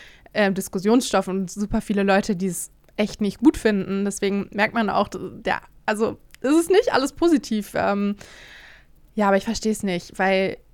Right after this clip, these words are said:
es soll ja eigentlich beim Feiern gehen genau das sein, dass du da hinkommen kannst, wie du willst,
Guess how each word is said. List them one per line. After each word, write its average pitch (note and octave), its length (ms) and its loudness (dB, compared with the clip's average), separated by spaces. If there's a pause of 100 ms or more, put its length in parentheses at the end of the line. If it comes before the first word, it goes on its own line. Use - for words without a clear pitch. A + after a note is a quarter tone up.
(480)
es - 160 -6
soll A3 160 8
ja G#3+ 380 4
eigentlich G#3+ 380 2
beim G3 120 -2
Feiern G#3+ 320 0
gehen G3 180 0
genau F#3+ 280 4
das F#3+ 240 -2
sein, G3 240 0
dass F#3+ 160 -6
du F#3+ 80 -6
da F#3 80 -2
hinkommen G3+ 460 0
kannst, F#3 260 -6
wie F#3+ 60 -8
du F3 120 -6
willst, - 480 -4